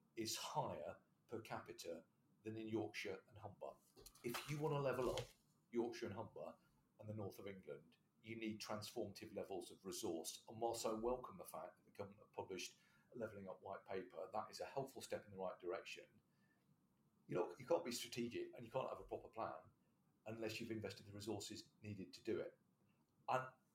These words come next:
I do also come back to the point that the Chancellor of the Exchequer is a Yorkshire M P. And what is it that Rishi Sunak can actually point to, to say that as the chan-, that supremely influential and important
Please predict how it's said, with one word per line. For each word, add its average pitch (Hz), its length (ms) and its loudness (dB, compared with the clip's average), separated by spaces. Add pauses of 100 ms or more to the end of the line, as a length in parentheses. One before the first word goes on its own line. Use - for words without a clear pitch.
I 113 160 2
do 90 480 4
also 120 320 4
come 107 240 0
back - 160 0
to - 100 -16
the 87 140 -8
point 78 320 -12 (640)
that 110 140 0 (240)
the 117 80 -6
Chancellor 147 340 0
of - 60 -6
the 110 80 4
Exchequer - 480 -2 (560)
is 110 80 -6
a 113 80 2
Yorkshire 107 320 0
M 98 160 -4
P. - 240 -8 (960)
And 123 160 2
what 147 240 0
is 143 240 0
it - 240 -8 (360)
that 110 80 6 (100)
Rishi 117 220 6
Sunak 104 420 0
can 110 80 -4
actually 107 300 -2 (100)
point 107 280 0
to, - 120 -12
to - 720 -16
say 104 380 4
that 107 120 2 (100)
as 139 100 0
the 110 180 -2
chan-, 139 400 0
that 135 140 -14
supremely 117 1080 0
influential 107 560 0
and 87 80 -8
important 92 480 -4